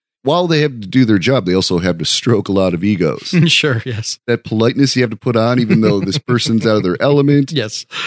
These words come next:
Speaker 2: Yeah, the, the indulgences that you have to <laughs> provide.
Speaker 1: Yes,
Speaker 2: Yes.
Speaker 1: you have to humor,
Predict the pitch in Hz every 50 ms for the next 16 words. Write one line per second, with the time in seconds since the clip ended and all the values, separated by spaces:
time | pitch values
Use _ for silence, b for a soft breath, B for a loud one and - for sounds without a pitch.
0 | B B B B B B 165 139 131 156 175 185 165 165 190 190 175 147 131 156
1 | 165 175 160 131 160 143 127 110 127 127 120 120 135 120 123 135 123 131 120 117
2 | - - 127 127 123 127 123 110 - - 190 - - 220 - 226 214 - - B
3 | B B B B - 160 135 131 135 131 254 214 143 - - 113 165 160 170 180
4 | 160 165 165 - - 180 180 185 185 180 170 165 156 143 131 123 120 113